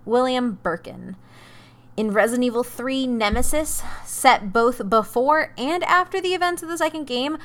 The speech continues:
we follow Jill Valentine's escape from Raccoon City while being pursued by another Umbrella bioweapon, the Nemesis T-type,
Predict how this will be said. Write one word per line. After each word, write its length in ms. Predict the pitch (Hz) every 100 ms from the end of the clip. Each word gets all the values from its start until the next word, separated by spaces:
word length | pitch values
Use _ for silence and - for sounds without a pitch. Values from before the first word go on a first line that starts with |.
| - -
we 160 | 262
follow 400 | 262 269 262 269
Jill 240 | 208 240 233
Valentine's 640 | 214 226 233 233 226 220 -
escape 500 | - - 214 214 -
from 140 | 262
Raccoon 400 | 269 269 277 269
City 280 | 269 262 294
while 160 | 262
being 220 | 214 220 202
pursued 580 | 220 - 220 208 190
by 220 | 190 190 185
another 480 | 202 202 262 339 330
Umbrella 420 | 226 202 190 180
bioweapon, 680 | 170 147 156 147 - 160 220 - - -
the 100 | 214
Nemesis 600 | 214 220 247 226 214 -
T-type, 680 | - 240 214 202 - -